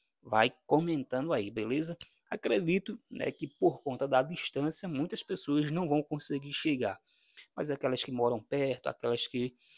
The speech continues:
sempre estão junto com o nosso amigo Ivan Borgatti, vai querer estar sim ali contemplando, é, esse momento maravilhoso. Mas caso você não tiver pessoalmente, você vai poder acompanhar, é, através do canal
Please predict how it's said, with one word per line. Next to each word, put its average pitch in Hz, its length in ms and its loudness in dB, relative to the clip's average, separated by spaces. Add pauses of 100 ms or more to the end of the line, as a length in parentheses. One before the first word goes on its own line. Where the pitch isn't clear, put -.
(120)
sempre 170 300 -2
estão 156 220 0
junto 131 280 -6
com 135 100 -4
o 127 60 -4
nosso 127 240 -2
amigo 127 240 -4
Ivan 127 160 -2
Borgatti, 117 520 -2 (560)
vai 156 480 0
querer 135 440 2
estar - 440 -4
sim 135 360 0 (400)
ali 117 340 0 (100)
contemplando, 143 760 -2 (380)
é, 107 180 0
esse 127 240 0
momento 120 400 -2
maravilhoso. 117 600 -2
Mas - 260 0
caso 190 280 2
você 175 200 4
não 202 300 -2
tiver - 260 -2
pessoalmente, 160 760 -2 (300)
você - 140 -4
vai 131 100 4
poder 135 260 -2
acompanhar, 127 560 -4 (380)
é, 104 140 4
através 113 840 2
do 120 720 0
canal 117 460 2